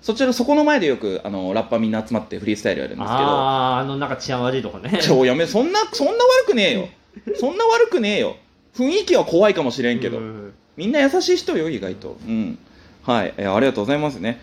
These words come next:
Speaker 1: えー、次はサーナイトのネタを見に行きたいです。
Speaker 2: うん。
Speaker 1: えー、それではライジングサンでお会いしましょうというか、<laughs> めっちゃ聞いてるじゃん。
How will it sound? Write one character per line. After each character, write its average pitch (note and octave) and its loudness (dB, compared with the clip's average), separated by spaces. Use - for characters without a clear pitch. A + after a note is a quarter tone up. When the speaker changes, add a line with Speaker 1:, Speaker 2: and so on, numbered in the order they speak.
Speaker 1:
え G2+ -4
ー、 - -12
次 A3+ 2
は C#4+ 6
サ C4+ 0
ー D4 2
ナ D4+ 0
イ D4+ -8
ト D4+ -2
の B3+ 0
ネ A3+ -2
タ B3 -2
を D4 -4
見 D3 -6
に C#3 -6
行 G#2 -10
き - -16
た A2+ -4
い F#2 -6
で D#3 4
す。 - -10
Speaker 2:
う G2 -18
ん。 G2 -16
Speaker 1:
え C2+ -4
ー、 - -20
そ F3+ 2
れ G3 6
で G#3 4
は C3+ 4
ラ B2 4
イ F3+ 0
ジ F3+ -4
ン - -6
グ E3+ -6
サ E3+ -4
ン C#3 -2
で A2 -2
お G2+ 0
会 G#2+ 0
い G#2 -2
し A2 -8
ま G2+ -4
し - -8
ょ F#2+ -4
う - -10
と - -14
い - -12
う - -14
か、 A#3+ 6
<laughs> E3+ -4
め D3+ 2
っ D3+ -4
ち - 0
ゃ G3 4
聞 F#3+ -4
い - -12
て F#3+ 4
る C#3 -2
じ G#2 -10
ゃ - -12
ん。 - -16